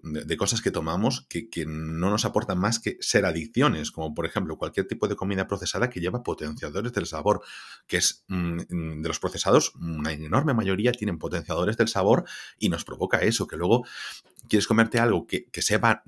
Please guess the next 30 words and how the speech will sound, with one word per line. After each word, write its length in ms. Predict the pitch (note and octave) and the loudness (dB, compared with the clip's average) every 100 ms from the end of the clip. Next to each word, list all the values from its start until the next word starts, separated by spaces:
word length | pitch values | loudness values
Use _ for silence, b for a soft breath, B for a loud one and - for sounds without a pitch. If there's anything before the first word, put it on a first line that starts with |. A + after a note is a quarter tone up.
| _ | _
a 140 | - | 2
lo 140 | E2 D#2 | 2 2
que 80 | - | 2
tienen 180 | G2+ | 2
que 80 | A2 | 2
saber 220 | A2 A2 | 2 2
los 160 | A#2 A2+ | 4 2
alimentos 520 | G2 G2+ A#2 B2+ E3+ | 0 2 2 2 -2
y 100 | - | -2
es 100 | E2+ | -2
en 100 | G2 | -2
plan, 200 | F2 F2 | -2 -2
"Ah, 80 | D#2 D#2+ | -2 -2
no, 280 | F#2 A#2+ G2 | 4 4 4
necesito 360 | E2 E2 G2+ | 0 -2 -2
echarle 320 | F#2+ G2 F#2 | 0 0 2
salsa 320 | F2+ F#2+ E2 D#2 | 2 0 0 -2
de 80 | |
tomate, 420 | F2 G#2+ B2+ B2+ B2 | 2 4 4 4 2
necesito 440 | G#2 F2 F2+ F#2 | 2 -2 -6 -6
echarle 260 | - F2+ F2 | 0 2 2
otras 200 | F#2+ G2+ | 0 0
cosas", 360 | A#2 B2 D#3 B B B - | 2 2 0 B B B -2
porque 320 | G2+ - G2 | -2 2 2
el 100 | F#2+ | 4
sabor 400 | F2+ F2+ F#2 B2 | 2 2 6 6
de 60 | E2 | 4
la 200 | D#2+ E2 | 2 2
comida 360 | - E2+ G2 G#2+ | 0 0 2 2
real 420 | G2+ F#2+ G#2 | 2 4 4